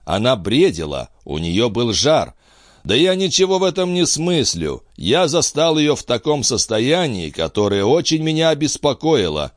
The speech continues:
тем более что доктор запретил мне входить к ней в комнату до полного ее выздоровления. Но, не имея возможности войти в ее комнату, бедный отец, я был в полном отчаянии,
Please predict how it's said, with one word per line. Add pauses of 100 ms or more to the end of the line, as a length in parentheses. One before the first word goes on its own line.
(140)
тем
более
что
доктор
запретил
мне
входить
к
ней
в
комнату
до
полного
ее
выздоровления. (640)
Но,
не
имея
возможности
войти
в
ее
комнату, (180)
бедный
отец,
я
был
в
полном
отчаянии,